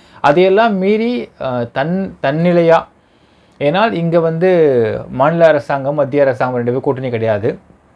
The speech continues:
எதிரெதிர் கட்சிக்காரங்க அப்படிங்கிறதுனால தன்னிச்சையா பல முடிவுகள், பல விஷயங்களை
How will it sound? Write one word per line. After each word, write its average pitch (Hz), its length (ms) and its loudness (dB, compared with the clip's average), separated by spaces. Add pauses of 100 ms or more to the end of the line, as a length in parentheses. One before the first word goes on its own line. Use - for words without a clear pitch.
(340)
எதிரெதிர் 127 520 0
கட்சிக்காரங்க 120 180 -8
அப்படிங்கிறதுனால 113 1000 0 (520)
தன்னிச்சையா 208 680 2
பல 175 240 4
முடிவுகள், 180 580 2
பல 156 260 2
விஷயங்களை 160 720 -2